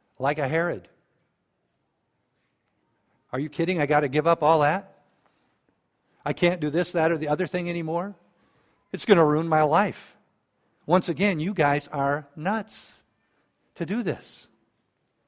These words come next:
Bethlehem was less than an hour's walk away for Herod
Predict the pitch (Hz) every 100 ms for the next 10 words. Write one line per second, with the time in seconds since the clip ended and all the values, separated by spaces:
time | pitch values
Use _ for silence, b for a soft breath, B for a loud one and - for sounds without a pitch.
0 | _ _ _ _ _ _ _ _ _ _
1 | _ _ _ _ _ _ _ _ _ 196
2 | 202 226 185 202 202 202 139 123 160 185
3 | - 151 139 147 160 180 170 135 151 147
4 | 147 135 135 131 101 107 _ _ _ _
5 | _ _ _ _ _ 156 127 147 139 117
6 | 92